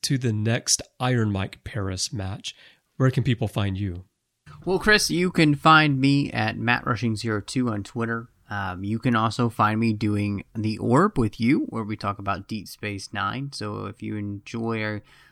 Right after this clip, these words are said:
Speaker 2: uh, the talk we had here today, w-, you'll also get some Elias Vaughn talk there on The Orb every once in a while. We'll mention something we hear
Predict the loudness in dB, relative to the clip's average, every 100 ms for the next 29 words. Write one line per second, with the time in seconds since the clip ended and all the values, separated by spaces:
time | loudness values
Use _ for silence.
0 | _ 0 2 4 2 -2 -4 0 0 0
1 | -2 -2 -2 -4 -4 -4 -2 -2 -2 -4
2 | -2 -2 0 -2 -2 -2 -2 -4 -2 -2
3 | 0 2 2 0 -4 -2 0 0 -4 -6
4 | -6 -6 -8 -10 -6 -4 -4 -4 -4 -4
5 | -4 -4 -2 -2 -2 -6 -18 _ _ -6
6 | -4 -2 -2 -4 -6 -4 -2 0 -2 -4
7 | -4 -4 -6 -6 -8 -10 -10 -10 -10 -10
8 | -8 -8 -8 -4 -2 -4